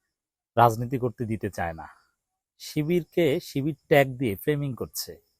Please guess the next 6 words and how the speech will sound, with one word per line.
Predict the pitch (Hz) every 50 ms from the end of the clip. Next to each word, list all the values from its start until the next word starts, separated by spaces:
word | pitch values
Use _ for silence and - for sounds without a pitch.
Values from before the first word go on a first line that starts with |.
| _ _ _ _ _ _ _ _ _ _ _ _ _ _ _ _ _ -
তাদেরকে, | - 120 120 139 135 - - 151 113 117 180 - _ _ _ _ _ _ _ _ _ _ _ _ _ _ _ _ _ _
আহ, | - 107 98 95 95
ডিহিউম্যানাইজ | 95 104 143 135 147 170 175 175 170 175 165 170 175 160 -
করার | - - 147 127 110
চেষ্টা | - - 98 - - 95
করছে। | 85 87 82 - - - - -